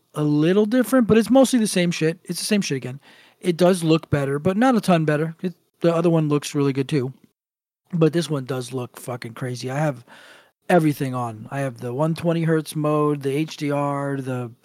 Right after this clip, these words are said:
v-, variable refresh rate, all that shit, and it looks crazy when you're web swinging.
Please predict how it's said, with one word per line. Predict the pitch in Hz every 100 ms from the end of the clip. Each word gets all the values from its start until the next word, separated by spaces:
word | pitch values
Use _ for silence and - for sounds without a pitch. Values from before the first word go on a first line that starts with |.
| -
v-, | 127 127
variable | 123 127 123 123 143 151 147 147
refresh | 151 147 151 143 -
rate, | 143 139
all | 135 147
that | 151 147
shit, | - 156 139 - - - - - _ -
and | 127 127
it | 165 196 196
looks | 147 156 185 185 - - - _ _ _ _ _ -
crazy | - 170 151 131 127
when | 120 123
you're | 123 117 110 -
web | 131 120
swinging. | - 127 113 107 98